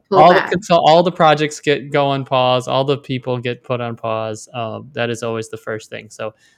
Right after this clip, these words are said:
Speaker 2: uh, being a consultant, having cons-, con-, a consultancy, having a training organization,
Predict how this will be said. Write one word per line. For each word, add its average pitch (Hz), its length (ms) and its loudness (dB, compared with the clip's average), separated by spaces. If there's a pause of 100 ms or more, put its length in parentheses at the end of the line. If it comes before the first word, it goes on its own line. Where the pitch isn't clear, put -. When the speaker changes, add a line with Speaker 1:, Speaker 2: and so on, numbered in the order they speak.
(220)
Speaker 2:
uh, 107 400 -6
being 143 240 -2
a 135 80 -6
consultant, 120 800 -8
having 117 340 -10
cons-, 120 200 -12
con-, 123 280 -16
a 120 80 -10
consultancy, 113 720 -12
having 117 200 -8
a 113 40 -12
training 113 300 -10
organization, 110 680 -12